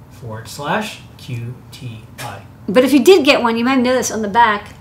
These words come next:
Speaker 2: there's this little spot. Now, we're, we have to wrap up the guide, but there's a, a spot on the back for, uh, it says S P I flash, if you look very carefully.
Speaker 1: Yeah.
Speaker 2: And you might be wondering, like, "Hey, what, what's that for?" Well, in Circuit Python, um,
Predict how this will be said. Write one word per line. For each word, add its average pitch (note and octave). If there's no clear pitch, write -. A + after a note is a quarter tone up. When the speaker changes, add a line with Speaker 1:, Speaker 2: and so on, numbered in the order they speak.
Speaker 2:
there's A3+
this A3
little G3+
spot. -
Now, A#3+
we're, D4
we A#3
have B3+
to B3
wrap A3+
up A3
the G3
guide, F3+
but F#3
there's F#3+
a, F#3
a A3+
spot D#4+
on D#4+
the C4+
back A#3+
for, A3+
uh, G3+
it F#3
says -
S -
P A#3+
I G3
flash, F3
if -
you F#3
look F3+
very G3+
carefully. -
Speaker 1:
Yeah. C3
Speaker 2:
And B3
you C4
might D4+
be E4
wondering, D4
like, A3+
"Hey, C4
what, A3+
what's B3+
that -
for?" A3+
Well, A#3
in B3
Circuit -
Python, C4
um, G#3